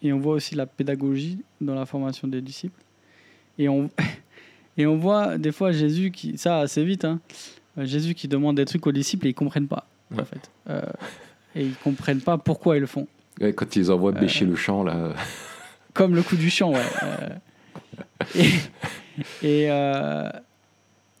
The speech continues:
Speaker 1: et, et en fait, suivre Jésus, et ils ont pas tous les éléments, en fait.
Speaker 2: Ouais.
Speaker 1: Et ils savent pas, et, et ils ont plein de questions. Euh, et c'est de dire, mais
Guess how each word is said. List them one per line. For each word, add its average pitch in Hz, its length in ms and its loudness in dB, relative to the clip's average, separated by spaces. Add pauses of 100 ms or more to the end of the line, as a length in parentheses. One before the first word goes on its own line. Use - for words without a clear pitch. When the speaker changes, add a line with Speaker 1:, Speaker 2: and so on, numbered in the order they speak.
(260)
Speaker 1:
et, 147 320 2 (2000)
et 180 100 4
en 151 80 4
fait, 214 260 0
suivre 160 480 2
Jésus, 143 400 0
et 185 80 2
ils 160 140 4
ont 196 60 2
pas 220 120 4
tous 220 140 0
les 175 240 4
éléments, 156 400 2
en - 40 -8
fait. - 280 -8
Speaker 2:
Ouais. 92 160 -2
Speaker 1:
Et 143 60 0
ils 135 100 2
savent 143 320 -2
pas, 196 360 -2
et, 143 160 2 (320)
et 151 80 2
ils 156 140 2
ont 175 80 2
plein 233 260 0
de 214 80 0
questions. 180 440 -2 (840)
Euh, 135 240 0 (1120)
et 147 100 -2
c'est 160 160 0
de 165 100 2
dire, 185 220 2
mais 147 260 2